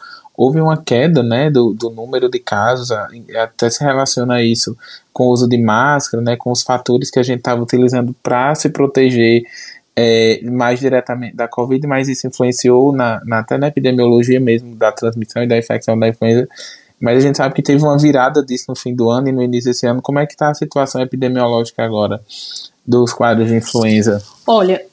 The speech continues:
Speaker 2: é, o que a gente tem observado aqui no Distrito Federal, os dados epidemiológicos são muito semelhantes ao que,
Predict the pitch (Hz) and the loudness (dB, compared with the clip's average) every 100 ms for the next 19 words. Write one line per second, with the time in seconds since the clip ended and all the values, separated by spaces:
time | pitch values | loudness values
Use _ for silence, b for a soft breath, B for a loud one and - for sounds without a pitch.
0 | - 202 185 180 180 240 240 - 311 285 | -4 -2 0 -2 -2 0 0 2 2 4
1 | 277 - 220 208 190 190 175 170 175 175 | 2 2 -2 0 0 -2 -2 -2 -2 -2
2 | 175 - 202 226 - - 196 - 170 151 | -4 -4 -4 -2 -4 -4 -4 -2 -2 -2
3 | 147 165 185 170 165 170 170 180 180 175 | -2 0 0 0 -2 -2 -2 -2 -6 -6
4 | - 175 165 170 180 - 196 202 233 247 | -4 -4 -2 -2 -2 -2 0 0 0 0
5 | 247 214 208 220 226 220 220 226 - 226 | 0 0 -2 -2 -2 -2 -2 -4 -4 -2
6 | 233 233 220 | 0 -2 -2